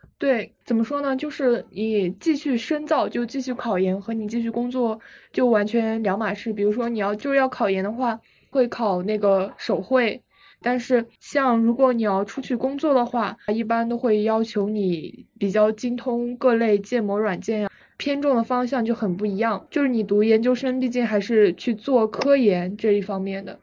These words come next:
你真正要去工作不一样，就是你工作更偏向于实践性。有些老师会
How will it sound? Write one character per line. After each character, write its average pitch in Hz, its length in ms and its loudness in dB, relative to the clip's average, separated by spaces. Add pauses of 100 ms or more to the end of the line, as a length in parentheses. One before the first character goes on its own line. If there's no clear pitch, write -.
(360)
你 202 280 0
真 269 240 0
正 277 140 6
要 254 180 4
去 240 100 -6
工 247 220 0
作 233 340 2 (220)
不 233 80 0
一 226 80 4
样， 220 220 2
就 233 100 -6
是 240 100 -2
你 214 120 -2
工 226 200 -4
作 226 300 0 (260)
更 240 200 4
偏 240 180 -2
向 240 180 0
于 220 80 2
实 208 200 -2
践 220 200 2
性。 214 300 -4
有 220 140 4
些 208 160 2
老 247 160 4
师 208 120 -4
会 226 240 2